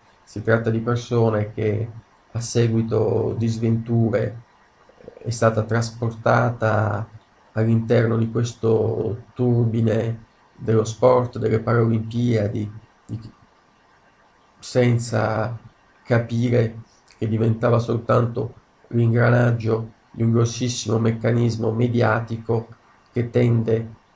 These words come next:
a far soldi, a sfruttare la disabilità e la sofferenza altrui, quando invece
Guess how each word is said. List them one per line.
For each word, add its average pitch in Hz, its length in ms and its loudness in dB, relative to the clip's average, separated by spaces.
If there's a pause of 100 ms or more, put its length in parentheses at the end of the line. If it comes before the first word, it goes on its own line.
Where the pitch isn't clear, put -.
(260)
a 113 80 -8
far 117 260 0
soldi, 139 760 -4 (160)
a 139 80 -6
sfruttare 120 880 -4 (160)
la 110 140 -2
disabilità 113 640 0
e 117 40 4
la 117 80 2
sofferenza 117 600 -2
altrui, 113 640 -4 (560)
quando 120 260 0
invece 120 720 -2